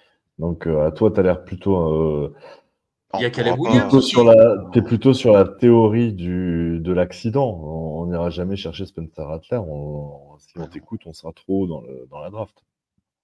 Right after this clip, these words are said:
Speaker 3: Ah non. Non, mais même, même si on fait une saison pourrie, euh, on sera, on n'aura pas le first pick.
Speaker 1: Après, Spencer Rattler, ça sera pas un first pick. Et, euh, par contre, je pense qu'en termes, euh, euh, ouais, non, je suis d'accord avec toi, il sera jamais pick one. Mais, euh, je pense,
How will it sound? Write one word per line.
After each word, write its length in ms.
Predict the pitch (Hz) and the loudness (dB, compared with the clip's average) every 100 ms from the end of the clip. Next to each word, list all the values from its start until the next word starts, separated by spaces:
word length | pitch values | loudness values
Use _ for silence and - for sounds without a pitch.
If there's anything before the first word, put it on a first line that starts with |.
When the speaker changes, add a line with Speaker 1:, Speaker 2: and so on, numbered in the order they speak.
| _ _ _ _ - | _ _ _ _ -20
Speaker 3:
Ah 60 | |
non. 160 | 82 80 80 _ | -20 -20 _ _
Non, 100 | 98 | -8
mais 160 | 92 90 | -8 -8
même, 240 | 101 104 | -8 -8
même 180 | 95 110 | -6 -8
si 140 | 104 92 | -8 -14
on 40 | |
fait 140 | - | -16
une 80 | 87 | -16
saison 540 | - 85 85 85 85 80 | -16 -16 -14 -14 -16 -18
pourrie, 560 | - 92 90 113 101 | -14 -10 -10 -10 -10
euh, 160 | 78 80 78 78 | -12 -14 -20 -20
on 60 | 76 | -20
sera, 440 | - - 80 78 76 | -18 -12 -12 -12 -14
on 100 | 78 | -12
n'aura 220 | 76 78 | -12 -14
pas 120 | - | -16
le 60 | - | -18
first 260 | - - | -16 -16
pick. 320 | - - - _ _ _ _ _ _ _ _ _ - - - _ | -18 -20 -20 _ _ _ _ _ _ _ _ _ -18 -18 -20 _
Speaker 1:
Après, 240 | 90 92 - | 0 2 2
Spencer 320 | 110 101 98 | 0 -4 -2
Rattler, 300 | 98 98 110 | -2 -2 -4
ça 120 | 98 | -6
sera 220 | 82 78 | -8 -8
pas 80 | 85 | -6
un 120 | 82 | -8
first 260 | - 85 - | -8 -10 -8
pick. 220 | 110 - | -10 -8
Et, 80 | 80 | -8
euh, 240 | 73 73 | -8 -8
par 180 | 69 76 | -10 -12
contre, 180 | 95 87 | -12 -12
je 60 | |
pense 180 | - 87 | -12 -12
qu'en 120 | - | -12
termes, 260 | 82 82 80 | -12 -10 -10
euh, 380 | 71 65 64 62 - _ _ _ - | -10 -10 -12 -14 -18 _ _ _ -20
euh, 320 | 50 50 50 50 | -16 -16 -16 -16
ouais, 200 | 55 67 67 | -12 -12 -12
non, 100 | 69 | -20
je 80 | - | -18
suis 100 | 67 | -16
d'accord 220 | 67 69 | -12 -10
avec 100 | 73 | -10
toi, 120 | 82 | -10
il 20 | |
sera 140 | 71 71 | -12 -14
jamais 240 | 73 69 | -14 -14
pick 200 | - _ | -16 _
one. 200 | 87 82 - _ _ _ | -8 -8 -10 _ _ _
Mais, 220 | 73 73 73 | -10 -6 -4
euh, 340 | 73 73 73 | -2 -2 -4
je 140 | 73 | -8
pense, 180 | - 82 | -10 -10